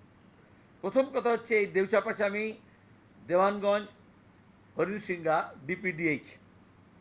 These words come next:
এই কোল ব্লকের অ্যালটমেন্ট পেয়েছে ওয়েস্ট বেঙ্গল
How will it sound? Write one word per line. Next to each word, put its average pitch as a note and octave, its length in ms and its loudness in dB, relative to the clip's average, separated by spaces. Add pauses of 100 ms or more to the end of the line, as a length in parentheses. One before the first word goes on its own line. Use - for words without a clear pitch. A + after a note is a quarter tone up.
(300)
এই A#3+ 100 4 (180)
কোল G#3 200 4 (140)
ব্লকের F3+ 440 2 (1600)
অ্যালটমেন্ট G#3 600 -2
পেয়েছে F#3+ 340 -2 (1160)
ওয়েস্ট E3+ 240 -2
বেঙ্গল G3 240 -2